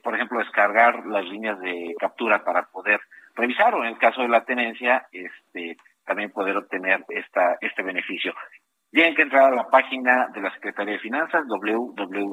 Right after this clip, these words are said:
w punto finanzas punto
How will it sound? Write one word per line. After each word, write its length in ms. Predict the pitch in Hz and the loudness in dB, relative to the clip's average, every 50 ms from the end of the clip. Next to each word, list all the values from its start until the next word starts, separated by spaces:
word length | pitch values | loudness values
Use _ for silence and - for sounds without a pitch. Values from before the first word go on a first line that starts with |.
| 85 | -6
w 360 | 98 92 82 - - 147 170 175 _ _ _ _ _ _ _ _ _ | -8 -8 -6 -6 -4 -4 -4 -6 _ _ _ _ _ _ _ _ _
punto 280 | - 113 113 - 104 95 | -4 -4 -4 -4 -6 -6
finanzas 520 | - 104 107 120 131 135 131 - 151 151 - - _ _ _ _ _ _ _ _ _ _ | -4 -2 0 0 0 0 0 -2 -4 -4 -4 -10 _ _ _ _ _ _ _ _ _ _
punto 320 | - 135 139 - - 131 | -4 -4 -2 0 0 0